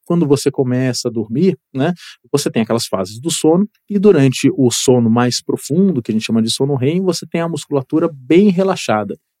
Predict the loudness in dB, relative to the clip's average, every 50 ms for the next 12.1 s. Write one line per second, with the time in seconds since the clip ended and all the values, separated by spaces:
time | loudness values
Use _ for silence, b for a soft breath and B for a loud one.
0 | _ _ _ _ _ -2 0 2 2 2 0 0 -2 -4 -4 -4 -2 0 0 0
1 | 2 0 0 0 0 -2 -2 -4 -4 -4 -4 -2 0 -2 -2 -2 -4 -2 -2 -2
2 | 0 0 0 -2 -2 -2 -4 -4 -6 -4 -2 -2 0 0 0 -2 -4 b b b
3 | b b _ -4 0 2 2 2 2 2 0 0 0 0 0 0 2 2 2 2
4 | 0 0 2 2 2 2 2 -2 -2 -4 -2 2 2 2 2 0 -6 -8 -10 -8
5 | -8 -8 -10 -10 -14 _ _ -16 -10 -8 -6 -6 -6 -8 -10 -12 -16 _ _ -16
6 | -14 -14 -8 -4 -2 -2 -2 -4 -6 _ _ _ _ _ _ 0 0 0 0 0
7 | 0 2 2 4 2 2 0 -4 -12 -16 _ _ _ _ _ _ _ -6 -4 -2
8 | -4 -2 0 0 0 0 -2 -6 -10 -6 -4 -2 0 0 -2 -2 -6 -8 _ -14
9 | -14 -12 -14 -16 -8 -6 -4 -4 -4 -4 -4 -4 -4 -4 -8 -8 -6 -4 -4 0
10 | 2 2 4 4 4 4 4 2 0 -2 -4 -6 -6 -2 -2 0 0 0 -2 -4
11 | -2 -2 -2 -2 -4 -4 -4 -2 0 0 0 0 -2 -4 -4 -2 0 0 0 0
12 | -2